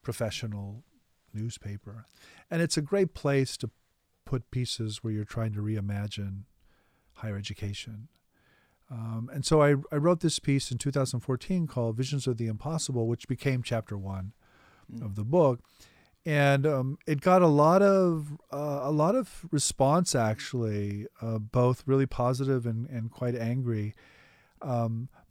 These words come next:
Speaker 1: but one of the responses was from an editor named Erica Goldman at Bellevue Literary Press, who contacted my literary agent and said, "Hey, wow, I'd really like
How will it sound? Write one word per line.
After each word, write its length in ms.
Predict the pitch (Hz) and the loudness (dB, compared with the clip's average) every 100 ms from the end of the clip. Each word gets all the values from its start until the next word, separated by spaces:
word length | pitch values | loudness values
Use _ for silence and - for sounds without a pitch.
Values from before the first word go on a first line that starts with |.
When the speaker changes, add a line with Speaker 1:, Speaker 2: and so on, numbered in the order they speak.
| - | -4
Speaker 1:
but 160 | 151 170 | 0 2
one 240 | 165 208 | 4 2
of 80 | 254 | 4
the 100 | 220 | 4
responses 840 | 180 - 165 156 - 147 135 - | 4 2 2 0 2 2 2 -2
was 360 | 139 127 120 - | 0 2 2 -2
from 300 | - 131 117 | -4 -2 0
an 120 | 113 | 0
editor 380 | 127 147 131 113 | 0 0 0 0
named 200 | 110 110 | 0 -2
Erica 360 | 123 127 123 | 0 -2 -2
Goldman 800 | 110 127 156 143 107 101 104 123 - | -4 0 0 -2 -4 -4 -8 -12 -14
at 240 | 127 117 110 | -8 -6 -2
Bellevue 340 | 120 123 120 | 0 0 0
Literary 460 | 117 135 147 117 107 | 0 0 0 0 -2
Press, 320 | - 107 107 | -4 -6 -6
who 120 | 123 | -8
contacted 640 | - 123 117 123 117 117 110 | -4 -2 -2 -4 -6 -6 -6
my 300 | 104 104 107 _ _ - | -6 -6 -10 _ _ -8
literary 500 | 151 254 156 104 104 | -6 -2 -2 0 0
agent 340 | 107 104 107 104 | -2 -4 -4 -4
and 140 | 104 | -6
said, 300 | - 113 104 | -6 -6 -4
"Hey, 340 | 113 123 117 - _ _ - _ _ _ _ _ _ _ | -2 -2 -4 -8 _ _ -20 _ _ _ _ _ _ _
wow, 240 | 135 123 113 | -2 0 0
I'd 120 | 110 | 0
really 220 | 123 123 | 0 0
like 320 | 120 113 110 | 2 0 -2